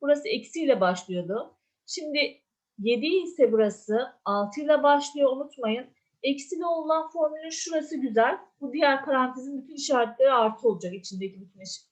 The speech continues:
e, ifadelerin işaretleri, terimlerin. Altı iken derecemiz beşe düş-, düşüyor. Artık burada y ortaya çıkması lazım. Y üzeri bir diye ortaya çıkar.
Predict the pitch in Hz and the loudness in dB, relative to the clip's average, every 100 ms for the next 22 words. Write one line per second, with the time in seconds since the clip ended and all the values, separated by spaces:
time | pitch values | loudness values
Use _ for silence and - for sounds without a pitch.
0 | _ _ _ - 185 180 180 - 208 196 | _ _ _ -2 -2 0 -4 -8 -4 -2
1 | 180 180 180 170 175 - - 180 165 - | -2 -2 -4 -4 -12 -12 -4 -2 -2 -2
2 | 170 202 - - 208 180 165 165 240 - | -2 0 -2 -2 -4 -4 -2 -4 -4 -10
3 | _ _ _ _ _ 233 254 285 330 - | _ _ _ _ _ 2 2 2 -4 -2
4 | 330 302 294 277 294 294 226 247 330 277 | -2 0 -2 -2 -4 -6 -2 -2 -2 -2
5 | 262 - - 208 - 190 208 - - _ | -2 -4 -14 -10 -6 -4 -2 -6 -12 _
6 | _ _ - 247 262 - - 285 285 269 | _ _ 0 2 2 -2 -4 0 2 2
7 | 277 294 277 269 220 196 - 196 185 196 | 6 6 6 6 0 0 -6 -8 -8 -4
8 | 180 175 175 269 - _ _ _ _ _ | 0 0 -2 -6 -12 _ _ _ _ _
9 | - 247 269 262 240 240 247 220 214 196 | -8 0 2 2 0 -2 -2 -2 2 4
10 | 185 185 185 180 - 214 247 330 | 2 0 -6 -6 -6 -2 -2 -4